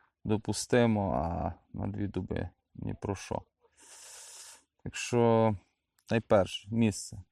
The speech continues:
Місце я не врахував, то, що воно серпень місяць, і воно вже таки доволі зміліло. Друге, можливо, наш експеримент з кормом, поставити її,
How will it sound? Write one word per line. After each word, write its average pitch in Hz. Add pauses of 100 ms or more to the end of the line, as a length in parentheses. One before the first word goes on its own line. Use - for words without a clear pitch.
(100)
Місце 135
я 113
не 110
врахував, 107
то, -
що 104
воно 101
серпень 110
місяць, 117
і -
воно 107
вже 101
таки -
доволі 104 (760)
зміліло. 104 (1700)
Друге, 151 (340)
можливо, 113
наш 110
експеримент 107
з -
кормом, 123 (160)
поставити 104
її, 95